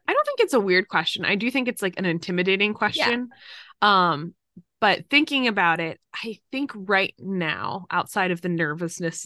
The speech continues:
Speaker 1: that I have just in general of, like, "Oh my gosh, my life is changing and this responsibility is changing,"
Speaker 2: Mm-hmm.
Speaker 1: um,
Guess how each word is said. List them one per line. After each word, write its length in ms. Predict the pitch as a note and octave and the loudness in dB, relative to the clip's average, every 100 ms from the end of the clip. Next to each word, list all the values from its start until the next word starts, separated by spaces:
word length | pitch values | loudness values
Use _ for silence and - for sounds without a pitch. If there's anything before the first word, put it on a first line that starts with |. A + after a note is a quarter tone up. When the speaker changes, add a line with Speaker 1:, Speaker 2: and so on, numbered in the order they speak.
| - | -6
Speaker 1:
that 120 | D#3 | -2
I 120 | D3+ | -4
have 340 | E3+ C#3 C3+ | -4 -4 -4
just 260 | - F3 - | -6 -14 -8
in 140 | F3+ | -4
general 400 | E3 C#3+ D#3 C#3 | -4 -4 -6 -8
of, 140 | D3 F3+ | -8 -8
like, 140 | - - | -12 -10
"Oh 100 | - | -6
my 140 | F3 D#3+ | -4 -4
gosh, 260 | C3+ D#3+ | -6 -10
my 120 | - E3 | -8 -8
life 200 | F3 - | -8 -10
is 140 | - | -10
changing 400 | - D#3+ F#3+ D3+ | -10 -10 -10 -10
and 100 | F3 | -12
this 60 | - | -12
responsibility 580 | G#3 - - A2+ F#3+ | -12 -12 -10 -10 -6
is 100 | G#3 - | -8 -8
changing," 420 | G#3+ G3+ F#3 C#4 | -12 -6 0 2
Speaker 2:
Mm-hmm. 260 | C#4 G#3 B3 - - _ - | 2 -2 -6 -8 -20 _ 4
Speaker 1:
um, 340 | A3+ G3 F#3 | 6 6 2